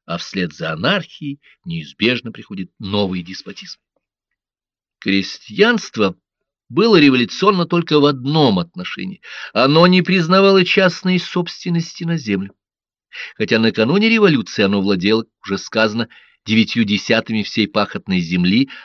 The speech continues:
оно мечтало об остальных десяти процентах, принадлежащих помещикам, купцам и крестьянам, единоличникам. Никакие экономические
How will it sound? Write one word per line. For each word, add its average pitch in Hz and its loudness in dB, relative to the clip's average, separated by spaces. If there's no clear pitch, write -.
оно 87 -6
мечтало 90 -2
об 95 -2
остальных 151 2
десяти 117 -6
процентах, 95 -6
принадлежащих 95 -2
помещикам, 101 -2
купцам 101 -4
и - -8
крестьянам, 104 -4
единоличникам. 95 -6
Никакие 139 4
экономические 120 -6